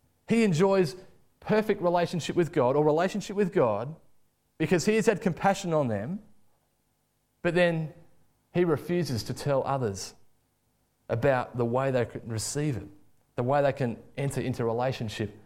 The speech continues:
with God. They've received compassion, Jonah has,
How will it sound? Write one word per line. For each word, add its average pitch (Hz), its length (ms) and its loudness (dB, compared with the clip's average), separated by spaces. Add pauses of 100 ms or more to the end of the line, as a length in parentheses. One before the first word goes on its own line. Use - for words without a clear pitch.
(320)
with 107 180 -4
God. 143 340 -2 (1900)
They've 165 220 4
received 151 380 0
compassion, 123 460 -2
Jonah 151 300 2
has, 117 380 -2